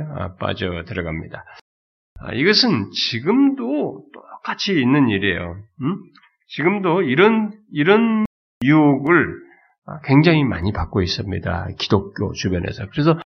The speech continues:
왜 요즘, 어, 어, 제가 뭐 목회자들하고 목사님들하고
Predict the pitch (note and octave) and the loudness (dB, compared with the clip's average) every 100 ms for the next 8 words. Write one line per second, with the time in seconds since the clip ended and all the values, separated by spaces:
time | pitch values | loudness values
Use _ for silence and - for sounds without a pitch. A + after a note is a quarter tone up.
0 | _ _ _ B2 F3 G3 D3 D3+ F3 F3 | _ _ _ 0 2 4 4 2 4 2
1 | D#3+ C#3 C3 B2+ - A#2 A#2 A#2 - - | 2 2 2 2 0 -2 -2 -4 -8 -8
2 | C3 C#3+ C#3 B2 A2+ A2 B2 C#3+ C3 B2+ | -2 2 2 2 0 -2 -4 -4 -4 -2
3 | A#2 A2 G#2 A2 C3+ A#2+ A2+ G#2+ | -2 -2 -2 -2 -2 -2 0 -2